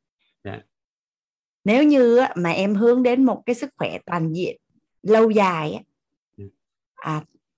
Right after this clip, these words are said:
Speaker 1: từ đây cho đến cuối đời là mình sống một cuộc đời khỏe mạnh á, thì ví dụ như là, chị ví dụ như em rất là thích ăn, à, món gà rán đi.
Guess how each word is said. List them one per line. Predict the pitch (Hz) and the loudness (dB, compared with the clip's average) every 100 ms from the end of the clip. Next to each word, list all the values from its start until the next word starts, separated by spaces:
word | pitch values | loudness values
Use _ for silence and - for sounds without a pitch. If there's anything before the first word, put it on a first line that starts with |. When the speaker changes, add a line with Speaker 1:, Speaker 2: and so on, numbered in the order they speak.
| _ _ _ | _ _ _
Speaker 1:
từ | 190 | -4
đây | 180 202 208 | 2 2 2
cho | |
đến | 214 220 233 | -2 -4 -2
cuối | 247 233 | -2 0
đời | 220 175 160 | 0 0 -2
là | 156 | -4
mình | 160 | -6
sống | 156 196 254 | -6 -4 -4
một | 214 - | -4 -8
cuộc | - | -8
đời | - 160 151 - | -6 -6 -8 -10
khỏe | - | -10
mạnh | 165 196 - - | -6 -6 -8 -14
á, | - _ _ _ _ _ _ _ _ | -20 _ _ _ _ _ _ _ _
thì | - 170 160 160 | -4 -2 0 0
ví | 254 | 0
dụ | 254 | 0
như | - 185 190 190 | -2 -4 -4 -4
là, | 175 151 156 _ _ _ _ _ _ - - | -2 -4 -8 _ _ _ _ _ _ -20 -8
chị | 185 | -4
ví | 214 269 | 0 0
dụ | 233 | 0
như | 185 196 | -2 -4
em | - 196 196 | -4 -4 -2
rất | 294 311 | -4 -4
là | 320 185 | -4 -4
thích | 160 254 269 - | -4 -8 -10 -8
ăn, | 196 190 185 - _ _ _ _ _ _ | -6 -4 -8 -12 _ _ _ _ _ _
à, | - 175 170 165 165 175 165 175 | -6 -4 -2 -2 -4 -8 -12 -4
món | 208 262 247 | 0 0 2
gà | 180 156 | 0 0
rán | 175 180 233 277 | 0 -2 0 -2
đi. | 262 | -2